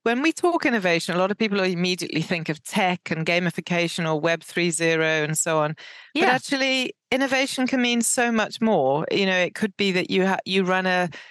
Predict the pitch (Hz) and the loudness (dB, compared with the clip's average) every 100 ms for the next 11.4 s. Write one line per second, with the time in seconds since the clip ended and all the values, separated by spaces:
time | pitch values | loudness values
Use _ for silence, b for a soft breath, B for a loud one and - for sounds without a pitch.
0 | B _ - 208 190 185 180 175 - - | B _ 0 2 2 2 2 2 -2 -6
1 | - 185 185 185 196 175 - 170 156 175 | 0 2 2 -2 -2 -2 -2 -2 0 0
2 | 175 170 165 - 185 170 - 160 165 - | 0 0 -2 -2 0 0 -2 -2 -2 0
3 | 180 165 - 160 165 165 165 165 160 - | -2 -2 0 2 2 0 -2 -2 -6 -6
4 | - - 180 170 170 165 165 165 160 165 | -6 -2 -2 0 0 2 2 0 -2 -4
5 | - 165 156 180 170 170 160 151 147 - | -2 -2 -2 0 2 2 -2 -8 -8 -6
6 | 196 - - 151 - - B B B B | -4 -4 -6 -6 -6 -8 B B B B
7 | 202 220 202 202 196 190 - _ _ - | -2 -2 2 2 4 2 0 _ _ 0
8 | 208 214 220 254 247 226 214 208 196 190 | 2 4 2 2 2 0 0 0 -2 -4
9 | 185 - 185 180 - 202 202 226 - - | -4 -2 -2 -2 0 2 4 2 -2 -6
10 | - B B B B B _ _ _ - | -8 B B B B B _ _ _ -4
11 | 196 190 190 190 | 0 0 0 -2